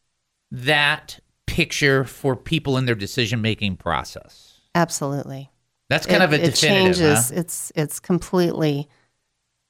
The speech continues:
Speaker 2: changing. It totally changes the way a, a person feels, because you go in there thinking that it's not really a life, and sometimes we're taught that,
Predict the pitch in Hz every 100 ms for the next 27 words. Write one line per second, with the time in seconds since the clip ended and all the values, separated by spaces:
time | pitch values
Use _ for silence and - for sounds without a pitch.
0 | _ - - 151 131 127 - - - 156
1 | - - 180 170 175 - 160 147 143 -
2 | 143 143 143 - 151 - 151 180 165 247
3 | 175 - - 180 170 175 170 170 165 165
4 | 165 175 170 165 156 151 - _ _ -
5 | 160 165 - 180 160 - 175 160 160 151
6 | 143 123 208 - - _ - 160 147 151
7 | 156 - 165 - 160 160 147 - - 202
8 | - 127 -